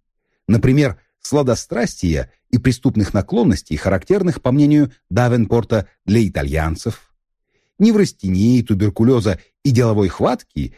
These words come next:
свойственных евреям, слабоумия, носившего повальный характер среди живущих в беспросветной нищете обитателей Аппалачей, склонности цыган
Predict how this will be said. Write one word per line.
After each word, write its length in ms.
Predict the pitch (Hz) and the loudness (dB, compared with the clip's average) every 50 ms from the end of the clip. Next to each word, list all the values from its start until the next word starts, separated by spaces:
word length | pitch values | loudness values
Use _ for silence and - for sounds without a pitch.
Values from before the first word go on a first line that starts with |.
| _ _ _ | _ _ _
свойственных 760 | - - - 117 117 110 - - - 87 87 85 82 - - _ _ - | -10 -2 0 2 2 2 0 -4 -4 -4 -2 -2 -4 -6 -12 _ _ 0
евреям, 800 | 170 202 131 101 92 76 73 73 71 80 90 104 120 123 120 _ _ _ _ _ _ _ _ _ _ _ _ _ _ | 2 2 2 2 0 0 0 -2 -2 -2 -2 -2 -2 -4 -6 _ _ _ _ _ _ _ _ _ _ _ _ _ _
слабоумия, 1000 | - - - 139 139 117 95 98 90 104 156 202 190 165 101 76 69 65 65 - _ _ | -14 -10 -4 -2 -2 0 0 0 2 2 0 0 2 0 0 0 -2 -4 -8 -10 _ _
носившего 600 | - 101 95 - - 110 - - 104 101 92 - - _ _ _ | -2 -2 -2 -2 -4 -6 -4 -2 -2 -2 -2 -4 -8 _ _ _
повальный 480 | - 98 101 110 113 104 92 87 92 85 | -2 0 0 2 2 0 0 0 -2 -4
характер 540 | - - 85 107 180 202 - - 82 80 | -4 -4 -4 -2 -2 -4 -4 -4 -6 -6
среди 460 | - - 92 98 98 107 104 - - _ _ - | -4 -2 -2 0 2 2 2 2 0 _ _ -6
живущих 680 | 87 82 85 98 107 170 202 - - - - 113 - _ _ _ - | -6 -4 -2 0 2 2 0 0 0 -2 -2 -4 -4 _ _ _ -8
в 100 | 82 85 | -6 -2
беспросветной 760 | 80 131 120 - - - 117 - - - 117 98 - 87 85 | 0 -2 -2 -2 -2 -6 -6 -6 -4 -4 -4 -4 -2 -2 -2
нищете 580 | 87 92 87 - - 90 76 - 180 185 180 _ _ _ _ - | 0 0 -2 -2 -4 -6 0 0 0 0 0 _ _ _ _ -8
обитателей 680 | 87 78 90 82 - 147 147 - 143 151 151 143 - _ _ - | -6 -4 -4 0 0 0 0 2 2 2 2 0 -2 _ _ -8
Аппалачей, 920 | - 113 - - 190 196 202 196 165 67 62 - - - 65 60 60 - _ _ _ _ _ _ _ _ _ _ _ _ _ _ | -8 -8 -4 -2 0 0 0 0 -2 -2 -4 -10 -14 -12 -12 -12 -14 -16 _ _ _ _ _ _ _ _ _ _ _ _ _ _
склонности 680 | - - - - - 151 165 143 131 113 - - - 98 | -16 -14 -6 0 2 2 2 2 2 -2 -4 -6 -8 -8
цыган 480 | - - 110 101 147 220 233 165 - | -6 -4 -2 0 0 0 0 -2 -6